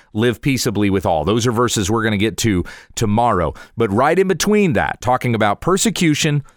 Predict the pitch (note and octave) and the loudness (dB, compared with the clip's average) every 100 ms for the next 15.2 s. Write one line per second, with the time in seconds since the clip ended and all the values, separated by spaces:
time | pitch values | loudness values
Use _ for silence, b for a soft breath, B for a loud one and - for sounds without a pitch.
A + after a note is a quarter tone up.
0 | b - A#2+ B2+ B2+ A#2 G#2+ G2 - D3 | b -4 0 0 0 0 0 0 0 0
1 | F3+ G#3+ G3+ F#3 F3+ D3+ - D#3 D#3 C3+ | 2 2 2 2 2 0 0 2 2 0
2 | - B2 A2 A#2 E3 F#3+ A3 G3 E3+ E3 | 0 2 2 2 2 2 2 0 2 0
3 | C#3 C#3 C#3+ B2+ C#3+ A#2+ A2 C3 F3 - | 2 2 2 2 0 2 0 2 0 0
4 | A2 E2 D#2+ - B B A2 A2+ A#2+ C3+ | -2 0 0 -4 B B -2 0 2 0
5 | C#3+ D#3 D3 - G#2+ - G#2 F2+ F2 D2 | 0 0 0 0 -2 0 0 2 0 0
6 | G2 C3 D3+ D#3+ D#3 E3 E3 F3+ E3+ D3+ | 0 2 0 0 0 0 0 0 0 0
7 | G#2 F#2+ F2 - - B B B F#2 B2 | 0 0 0 -2 -10 B B B 0 2
8 | C3 C3+ B2+ - G#2+ G#2+ G#2 - - _ | 0 -2 -2 0 2 2 2 0 -4 _
9 | _ - A2 F#2+ A2 B2+ - - b b | _ -4 -2 0 2 0 -2 -12 b b
10 | G#2 C3 C#3+ E3+ - F#3 C#3+ F#2+ - G2 | -2 -2 0 -4 -2 0 0 -2 -4 0
11 | C#3 F3 E3+ F3+ C#3+ D3 F#2 F2+ - A2+ | 0 2 2 0 0 0 2 0 -2 -2
12 | G#2+ G#2 - C3 F3 F3 F3+ B2+ F2+ G#2+ | -2 -2 -2 0 0 0 0 0 2 2
13 | G#2 F2+ A2+ D#2+ G#2 A2 C#3+ C3 A#2 E2 | 0 0 -4 0 0 2 -2 -2 -2 0
14 | E2+ - F#2+ G2 - - F3+ G3+ F3 F#2 | -2 -2 0 0 0 0 2 2 0 0
15 | E2 | -2